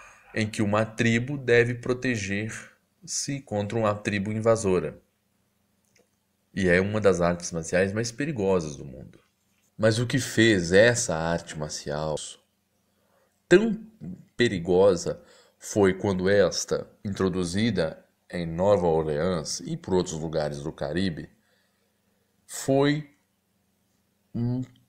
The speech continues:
caí-, foi caindo nas graças dos piratas, sendo que alguns piratas,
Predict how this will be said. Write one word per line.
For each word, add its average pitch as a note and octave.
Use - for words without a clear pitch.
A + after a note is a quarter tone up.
caí-, C3
foi C#3+
caindo D#3
nas D3
graças A2+
dos A#2
piratas, F#2
sendo B2+
que C#3+
alguns A#2+
piratas, -